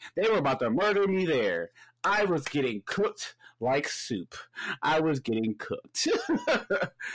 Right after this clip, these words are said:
But I'm hyped for Cal Kestis. Give him better outfits. Um, more customization this time. I don't mind playing Cal Kestis.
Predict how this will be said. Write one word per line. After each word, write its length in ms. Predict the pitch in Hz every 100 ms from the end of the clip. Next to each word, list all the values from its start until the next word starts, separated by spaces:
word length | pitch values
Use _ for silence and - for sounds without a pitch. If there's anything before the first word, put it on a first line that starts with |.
| - -
But 200 | 139 127
I'm 140 | 135 160
hyped 200 | 196 190
for 80 | -
Cal 220 | 165 143
Kestis. 460 | 156 143 139 135
Give 160 | - 170
him 160 | 127 107
better 240 | 147 190
outfits. 760 | 180 185 - 175 165 - - - _ _ _ _ -
Um, 540 | 120 123 123 123 123 _ - 151
more 180 | 214
customization 800 | 403 320 254 151 131 190 - 403
this 140 | 381 -
time. 320 | 403 392 392
I 80 | -
don't 160 | 247 147
mind 220 | 139 131
playing 400 | 143 123 113 104 -
Cal 200 | 117 110
Kestis. 480 | 98 95 104 101